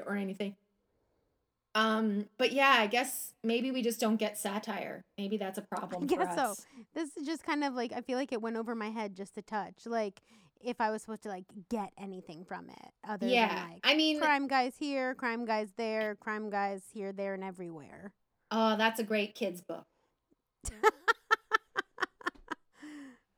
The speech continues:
Speaker 2: Uh, I'm
Speaker 1: But,
Speaker 2: gonna write
Speaker 1: like,
Speaker 2: it.
Speaker 1: I mean, it can't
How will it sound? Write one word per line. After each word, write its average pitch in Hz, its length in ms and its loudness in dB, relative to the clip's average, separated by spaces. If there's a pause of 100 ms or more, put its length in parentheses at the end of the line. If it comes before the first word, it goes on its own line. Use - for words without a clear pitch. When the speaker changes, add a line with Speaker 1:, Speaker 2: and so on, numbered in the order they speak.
(160)
Speaker 2:
Uh, 269 460 -2 (640)
I'm 214 80 -4
Speaker 1:
But, - 0 -
Speaker 2:
gonna 277 200 8
write 285 320 8
Speaker 1:
like, 175 80 -10
Speaker 2:
it. - 80 -18 (1080)
Speaker 1:
I 214 80 4
mean, 240 300 2
it - 320 0
can't 285 400 0